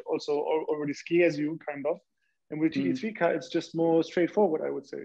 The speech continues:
Speaker 1: So I would rather do it in a G T three car, going faster,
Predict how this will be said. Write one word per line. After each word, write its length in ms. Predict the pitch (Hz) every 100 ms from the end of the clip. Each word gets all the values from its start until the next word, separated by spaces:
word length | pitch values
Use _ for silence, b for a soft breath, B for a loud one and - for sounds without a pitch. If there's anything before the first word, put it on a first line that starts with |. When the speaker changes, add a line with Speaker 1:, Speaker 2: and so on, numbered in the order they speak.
| - _ _ _ _
Speaker 1:
So 80 |
I 60 | 175
would 180 | 156 160
rather 240 | 175 175
do 140 | 165 170
it 80 |
in 100 | 165
a 40 | 151
G 100 | 151
T 120 | 151
three 200 | - 202
car, 240 | 208 156 151 -
going 220 | 156 160
faster, 580 | 156 156 143 - 196 240